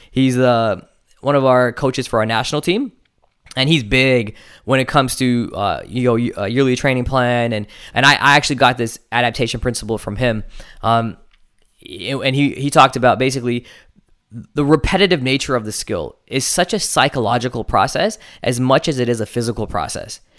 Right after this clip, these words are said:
Because the more you do it, the more it's the adaptation, that the a-, the ada-, adaptation of that skill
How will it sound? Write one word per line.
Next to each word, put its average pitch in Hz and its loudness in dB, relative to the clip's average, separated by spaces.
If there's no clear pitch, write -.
Because 139 6
the 139 -2
more 208 6
you 196 2
do 165 2
it, - -2
the 127 -4
more 160 2
it's - -16
the 139 -6
adaptation, 139 -2
that 135 -2
the 135 -10
a-, 143 -2
the 139 -8
ada-, 143 -2
adaptation 151 -4
of 147 4
that 131 0
skill 117 -4